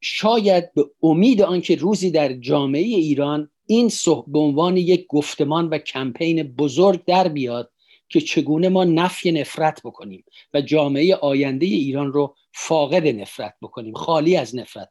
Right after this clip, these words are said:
بکنیم. نکته سومی که به نظر من هست خیلی مهمه این است که به محض اینکه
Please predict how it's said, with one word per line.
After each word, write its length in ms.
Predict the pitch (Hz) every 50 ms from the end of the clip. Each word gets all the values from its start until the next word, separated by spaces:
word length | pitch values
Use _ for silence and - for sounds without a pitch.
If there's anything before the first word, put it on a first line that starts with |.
| -
بکنیم. 360 | - - - - - - _ _ -
نکته 240 | 185 185 - 311
سومی 540 | 302 - - - 208 190 170 196 262 285 254
که 100 | - 233
به 80 | 208 196
نظر 280 | 202 185 170 185 180
من 180 | 175 175 165 165
هست 200 | 170 165 - -
خیلی 200 | - 175 165 165
مهمه 420 | 165 160 147 151 151 151 160 185
این 180 | 196 202 202 196
است 160 | 196 196 -
که 280 | - 202 190 190 180 -
به 80 | - 170
محض 340 | 165 175 196 208 202 175 185
اینکه 400 | 190 180 - - 151 - -